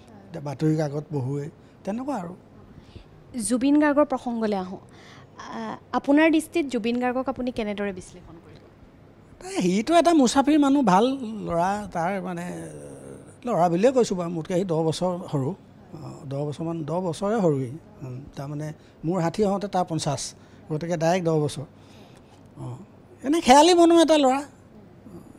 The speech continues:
Speaker 1: এতিয়া পঞ্চাছ বছৰ হ'ল, মানুহ হ'ল আৰু, <laughs> ল'ৰা নহয় আৰু। তাৰ মন যায় যি কৰে, কিন্তু ভাল তাৰ প্ৰতিভা। এতিয়া মানে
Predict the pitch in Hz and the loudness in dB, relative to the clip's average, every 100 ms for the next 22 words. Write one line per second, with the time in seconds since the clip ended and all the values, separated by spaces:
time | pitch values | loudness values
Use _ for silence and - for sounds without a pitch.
0 | 208 175 294 269 226 262 254 262 247 214 | -12 -6 -4 0 4 6 6 4 4 6
1 | 185 233 214 165 202 269 - 175 202 190 | 4 6 6 4 0 -6 -12 -4 0 2
2 | 160 - - 156 165 190 196 170 156 165 | 0 0 -2 2 2 2 -2 0 0 -2
3 | - - - - - - - - - - | -6 -18 -20 -20 -20 -20 -20 -20 -20 -20
4 | - - 247 262 208 226 240 254 254 233 | -18 -14 -10 -8 -6 -6 -4 -6 -6 -8
5 | 247 269 311 - 320 370 320 330 262 - | -8 -4 2 6 8 8 6 4 4 0
6 | 147 254 254 294 302 247 269 240 185 | 0 2 4 2 0 0 -2 0 -2